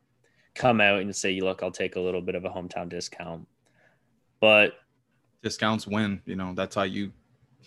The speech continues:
Speaker 1: Yeah, you need to win with a f-, you need some guys to take hometown discounts to win. I think we saw that in Tampa for sure.
Speaker 2: Um,
Speaker 1: But
Speaker 2: so
Speaker 1: I'm
Speaker 2: yeah,
Speaker 1: also
Speaker 2: so
Speaker 1: s-
Speaker 2: what, he's a U F A next season, right?
Speaker 1: Yeah, U F A next season, which,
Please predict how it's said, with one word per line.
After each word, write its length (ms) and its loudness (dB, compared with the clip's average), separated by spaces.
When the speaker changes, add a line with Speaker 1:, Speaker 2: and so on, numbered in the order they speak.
Speaker 1:
Yeah, 200 8
you 200 2
need 220 6
to 100 6
win 180 4
with 140 2
a 20 -4
f-, 120 -12
you 200 -2
need 200 2
some 140 -2
guys 260 4
to 60 -8
take 260 -2
hometown 340 -4
discounts 420 -4
to 100 -6
win. 220 -6
I 80 -6
think 120 -8
we 60 -6
saw 160 2
that 100 2
in 60 -10
Tampa 480 -6
for 120 -10
sure. 340 -4
Speaker 2:
Um, 380 0
Speaker 1:
But 440 2
Speaker 2:
so 100 2
Speaker 1:
I'm 80 8
Speaker 2:
yeah, 80 12
Speaker 1:
also 220 8
Speaker 2:
so 80 6
Speaker 1:
s- 140 0
Speaker 2:
what, 160 6
he's 180 4
a 60 2
U 200 2
F 160 -2
A 180 2
next 340 -2
season, 340 -8
right? 220 -6
Speaker 1:
Yeah, 160 6
U 220 8
F 120 2
A 100 6
next 280 4
season, 520 0
which, 460 0